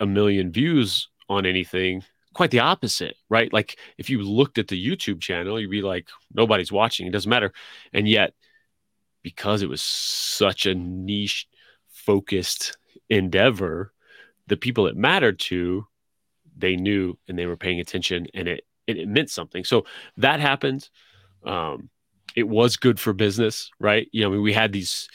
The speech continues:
these prospective clients, you know, walking through the doors of the production company, you know, to be on this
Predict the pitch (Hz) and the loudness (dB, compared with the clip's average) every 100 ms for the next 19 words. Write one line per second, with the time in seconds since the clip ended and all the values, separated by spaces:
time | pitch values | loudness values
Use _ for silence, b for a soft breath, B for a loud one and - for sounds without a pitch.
0 | B B _ 92 - - _ _ _ _ | B B _ -6 -6 -12 _ _ _ _
1 | _ _ 110 - 113 - 82 - 113 113 | _ _ -6 0 0 0 -8 -2 2 4
2 | 95 85 - - - 104 90 - 92 98 | 2 -2 -8 -10 -6 -4 -4 -6 0 2
3 | 104 - 98 92 117 101 101 127 104 95 | 2 -2 -10 -6 -6 -4 -2 0 0 -2
4 | 104 104 87 101 95 117 143 - 98 98 | -4 -4 -4 -6 -4 -4 -4 -4 -6 -6
5 | 85 98 90 98 123 B B B - 107 | -6 -4 -4 -4 -6 B B B 2 4
6 | 92 98 107 90 104 101 92 101 98 - | 4 2 0 2 2 2 0 -2 -2 -6
7 | - | -10